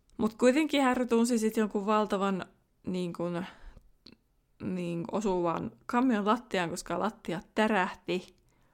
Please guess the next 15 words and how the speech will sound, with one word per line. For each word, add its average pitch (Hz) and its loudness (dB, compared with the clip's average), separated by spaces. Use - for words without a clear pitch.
Ja - -2
sitten 170 -4
Harry 202 0
tajusi, 247 4
mitä 180 0
tapahtui, 180 -2
hän 160 -6
vaistosi - -6
sen, - -6
ja - -8
sitten - -10
hän 196 -8
kuuli - -8
Valedron 165 -6
sihisevän, - -8